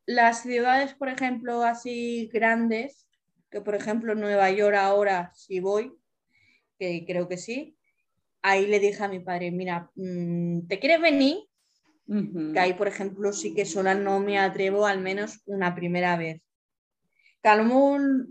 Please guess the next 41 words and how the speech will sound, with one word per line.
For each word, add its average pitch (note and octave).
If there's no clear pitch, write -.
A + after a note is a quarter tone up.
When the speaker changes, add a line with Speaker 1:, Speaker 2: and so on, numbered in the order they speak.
Speaker 1:
a F#3
lo A#3
mejor C4
yo C#4
luego C4+
allí B3+
digo, A#3+
"Uy, A#3
pues F#3+
yo G#3
aquí G#3
me G#3+
puedo G#3
espabilar G3+
y G#3+
vuelvo G#3
a G3+
una G3+
segunda G#3
y G3
ya G3+
vaya G3+
yo G3
sola". A3
Podría F3+
ser. D#3+
Speaker 2:
Vale. E3+
Speaker 1:
Pero G3+
al G3+
ser B3
fuera A#3+
de A#3
Europa A3
y G#3
al G3+
ser, G#3+
eh, G3+
ya G3+
ciudad G3+
más F#3+
grande G3+